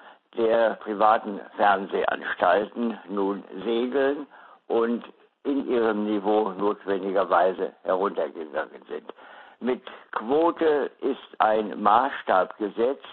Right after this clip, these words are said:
der zwar die Häufigkeit des Anschaltens von Fernsehgeräten misst, ganz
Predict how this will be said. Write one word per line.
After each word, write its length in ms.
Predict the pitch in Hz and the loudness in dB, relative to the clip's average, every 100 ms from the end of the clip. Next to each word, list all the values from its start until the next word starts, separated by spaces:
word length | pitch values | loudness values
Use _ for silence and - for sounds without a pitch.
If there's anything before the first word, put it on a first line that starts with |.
| - - - - _ | -20 -20 -20 -20 _
der 300 | 127 113 107 - | 0 2 0 -2
zwar 420 | 95 110 110 113 104 | -2 4 6 4 2
die 280 | 104 101 - - | -4 -6 -6 0
Häufigkeit 880 | 156 185 - 87 - 110 87 87 - - - - _ _ _ _ _ | 0 0 -4 -10 -4 0 2 0 -4 -18 -20 -20 _ _ _ _ _
des 180 | 120 101 - - | -2 -2 -2 0
Anschaltens 720 | 160 180 - 98 87 - - - | 0 -2 0 2 2 -2 -12 -6
von 180 | 92 | -6
Fernsehgeräten 1040 | 95 98 90 85 95 85 87 90 82 78 95 | -2 2 2 0 -6 -4 -2 -2 -4 -8 -4
misst, 180 | 135 151 - _ - | -2 -4 -12 _ -2
ganz 240 | 135 131 | 0 -2